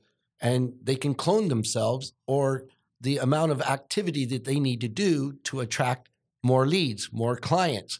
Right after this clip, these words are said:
to make a bigger difference, right? So can you tell us of a couple of examples how you've already done it and the results it's already created? Because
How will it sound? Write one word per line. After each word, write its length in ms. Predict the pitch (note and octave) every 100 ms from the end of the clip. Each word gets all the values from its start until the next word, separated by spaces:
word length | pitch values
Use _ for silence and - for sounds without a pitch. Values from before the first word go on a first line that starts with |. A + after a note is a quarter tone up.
| _
to 80 | -
make 220 | C3 C3
a 60 | C3
bigger 280 | B2+ B2+ B2+
difference, 560 | F3+ F3+ A#2 G#2+ - -
right? 360 | A#2 A2+ C#3+ D3+ - - - -
So 200 | - D#3
can 180 | D#3
you 120 | G3 A3+
tell 300 | - F3+ F#3+
us 160 | - - C#3+
of 320 | C#3 C3+ B2
a 80 | B2+
couple 320 | D3+ D3 D#3
of 100 | C3
examples 580 | A#2+ G2+ B2+ C3 D3+ C#3+
how 160 | B2+ C3
you've 340 | C3 E3+ D3+ - _
already 720 | C3+ D#3+ F3+ E3+ E3 E3 D#3+
done 400 | B2 G#2+ A#2 B2+
it 240 | F3 A3+ - _ _ _ _
and 140 | C3
the 80 | C3
results 500 | A#2+ B2 D3+ D3 C#3+
it's 160 | B2 -
already 460 | C3 C3+ C3 B2+ A#2+
created? 500 | - A#2 A#2+ A2 G2
Because 380 | A2+ B2+ A2